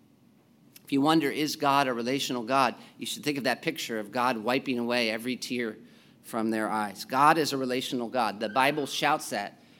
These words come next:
from beginning to end. There are so many proofs he cares about relationships, which is one reason we're saying as disciplers,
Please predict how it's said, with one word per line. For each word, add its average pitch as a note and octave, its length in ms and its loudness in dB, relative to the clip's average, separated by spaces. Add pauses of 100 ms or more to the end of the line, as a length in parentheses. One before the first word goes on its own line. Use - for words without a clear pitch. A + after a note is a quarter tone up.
(100)
from B2 200 -2
beginning C#3+ 380 4
to C#3 120 -2
end. B2+ 260 2
There A#2+ 100 0
are A2+ 60 -2
so - 380 4
many E3+ 260 8
proofs G3 420 0
he C3+ 100 -2
cares D#3 340 2
about C#3+ 220 8
relationships, C#3 720 0 (400)
which E3+ 240 -2
is F#3+ 180 2
one A#3+ 280 2
reason G3 540 4
we're E3+ 140 -2
saying F3 460 4
as D#3+ 260 2
disciplers, E3 1000 2